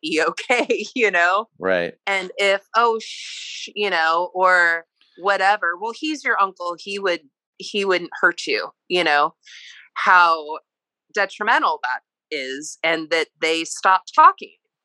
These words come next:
Speaker 2: Yeah.
Speaker 1: They don't tell again, you know? It's like
Speaker 2: That's
Speaker 1: this
Speaker 2: one of
Speaker 1: other, looking at traumatized, you know, people who've become things in society that, you know, maybe aren't, aren't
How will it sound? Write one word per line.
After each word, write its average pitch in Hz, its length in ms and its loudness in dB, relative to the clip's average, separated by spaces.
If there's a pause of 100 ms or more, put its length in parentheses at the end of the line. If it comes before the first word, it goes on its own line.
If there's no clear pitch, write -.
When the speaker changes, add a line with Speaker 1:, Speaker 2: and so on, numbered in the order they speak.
(100)
Speaker 2:
Yeah. 175 180 0
Speaker 1:
They 185 60 -6
don't 208 220 -6 (180)
tell 339 200 2
again, 147 440 -6 (260)
you 180 140 -4
know? 156 220 0
It's 190 180 -6
like 175 300 0 (2000)
Speaker 2:
That's 156 220 2
Speaker 1:
this 185 40 -2
Speaker 2:
one 190 80 4
of 196 80 2
Speaker 1:
other, 190 260 2 (420)
looking 208 380 -2
at 180 140 0
traumatized, 190 880 0
you 185 140 -6
know, 165 180 -2 (100)
people 180 260 -6
who've 165 260 -6
become 170 600 0 (840)
things 214 280 0
in 185 100 0
society 185 680 0
that, 165 180 -4 (120)
you 175 140 -8
know, 147 180 -4
maybe 156 320 -6
aren't, 147 360 0 (220)
aren't 156 220 0